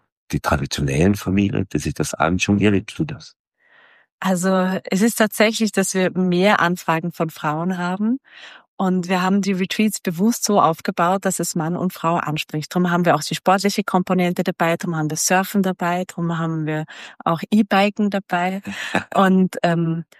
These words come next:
Speaker 2: dass es nicht so Hokuspokus spirituell und so weiter ist, weil das ist meist, was die Männer das wieder,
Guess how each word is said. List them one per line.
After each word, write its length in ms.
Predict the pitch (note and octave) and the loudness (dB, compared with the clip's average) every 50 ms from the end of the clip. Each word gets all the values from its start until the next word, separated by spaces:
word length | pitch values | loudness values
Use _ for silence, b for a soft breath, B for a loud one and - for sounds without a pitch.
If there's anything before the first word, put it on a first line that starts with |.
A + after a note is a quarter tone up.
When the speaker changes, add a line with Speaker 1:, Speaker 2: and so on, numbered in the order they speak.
| b - | b -4
Speaker 2:
dass 140 | - G3 F3+ | -2 0 0
es 120 | G3 G3 G#3 | 2 2 2
nicht 200 | G#3+ G#3 - - | 2 2 2 0
so 120 | G#3 D3+ | 0 2
Hokuspokus 680 | F3 G3 G3 - G3+ - - - F#3+ F#3+ - G#3+ - - | 2 2 2 2 0 0 2 0 2 2 2 0 0 0
spirituell 600 | - F#3+ G3 G3 G#3 - G3 E3+ D#3 D3 F#3 F#3+ | 0 2 2 2 2 2 2 2 2 2 2 0
und 120 | F#3 - | 0 0
so 100 | - E3+ | -2 -2
weiter 320 | D#3+ C3+ D#3 E3+ - F#3+ | 0 0 0 0 -2 -2
ist, 180 | F#3 G3+ G3+ - | -2 0 0 0
weil 80 | F#3 F3+ | 0 0
das 180 | F3+ F3+ - G3 | 0 0 -2 -4
ist 100 | - - | -2 0
meist, 320 | E3 E3+ F3+ - - - | 0 0 0 -2 -4 -2
was 260 | F3 F3+ F3+ - - - | 0 0 0 -2 -4 -4
die 100 | - E3+ | -2 0
Männer 260 | F3 D#3+ D#3+ F3 F3 | 2 2 4 4 2
das 200 | F3 F3+ E3+ F3 | 2 2 0 0
wieder, 180 | E3+ D#3+ D#3+ | -2 0 -2